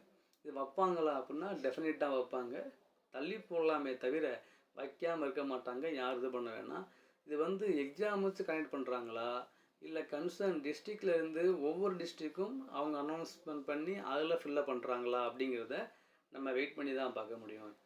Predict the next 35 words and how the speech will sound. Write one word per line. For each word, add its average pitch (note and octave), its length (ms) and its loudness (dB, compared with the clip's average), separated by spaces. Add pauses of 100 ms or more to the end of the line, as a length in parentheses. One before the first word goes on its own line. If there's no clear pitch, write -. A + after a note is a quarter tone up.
(420)
So B2 220 0
கமெண்ட்ல F#3+ 520 0
கேட்கப்பட்ட D3+ 480 2
கேள்வி, C#3+ 400 0 (300)
"இது D3 120 -8
கன்ஃபார்ம் C#3+ 400 0
வைப்பாங்களா?" A#2+ 500 -2 (120)
கன்ஃபார்ம் C3+ 420 -2
வைப்பாங்க. A#2 420 -4 (600)
"இது D#3 80 -6
கன்ஃபார்ம் D3 500 0
போஸ்டா?" B2+ 460 -4
இது D3 120 -2
கன்ஃபார்ம் C3 540 -2
போஸ்ட் B2 320 -6
தான். A2 220 -8 (600)
டிஸ்ட்ரிக்ட் D3+ 340 -10
கலெக்டர் C#3 340 0
ஆஃபீஸ் C3 260 0
மூலமா B2+ 400 2 (160)
கால்ஃபர் C3 420 -2
பண்ணி B2+ 260 -4
எடுக்க, C3+ 320 -4
எடுப்பாங்களா, B2+ 540 -2 (560)
இல்ல F3+ 100 -6
நம்ம E3 180 0
ஸ்டேட் E3+ 360 4
லெவல்ல E3 400 4
ஒண்ணா D3 320 -2
கால் C3+ 400 -2
பண்ணி C#3 240 -4
போறாங்களான்னு C3 540 -2
வெயிட் C#3 180 0
பண்ணி B2+ 160 0
பார்க்கணும். A2 500 -8